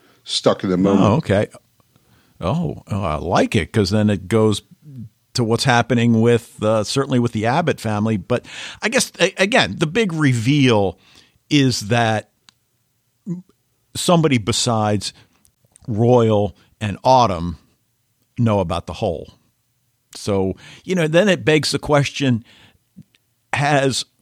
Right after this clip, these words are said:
Speaker 2: Wayne been periodically driving out to the West Pasture to
Speaker 1: Right,
Speaker 2: look
Speaker 1: right.
Speaker 2: over, you know, h-, how many
Speaker 1: Yeah.
Speaker 2: years? I mean, y-, you know,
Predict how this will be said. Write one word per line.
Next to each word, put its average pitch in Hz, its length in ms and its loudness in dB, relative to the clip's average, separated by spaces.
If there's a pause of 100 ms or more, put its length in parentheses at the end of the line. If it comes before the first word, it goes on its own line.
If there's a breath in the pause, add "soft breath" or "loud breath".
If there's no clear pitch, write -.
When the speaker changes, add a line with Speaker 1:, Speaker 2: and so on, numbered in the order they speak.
Speaker 2:
Wayne 151 500 0
been 123 300 0
periodically 131 1160 0 (400)
driving 127 440 2
out 123 260 0
to 113 80 -4
the 107 80 -2
West 113 360 -2
Pasture 117 800 -4 (1200)
to 92 100 2
Speaker 1:
Right, 90 120 4
Speaker 2:
look 85 240 0
Speaker 1:
right. 95 220 -2 (280)
Speaker 2:
over, 113 640 2 (360)
you 196 120 -4
know, 139 260 -2
h-, 143 200 -2
how 156 160 0
many 165 240 -2
Speaker 1:
Yeah. 208 160 4
Speaker 2:
years? 175 180 0
I 127 40 2
mean, 127 180 0
y-, 131 140 -2
you 147 300 -6
know, 131 120 -2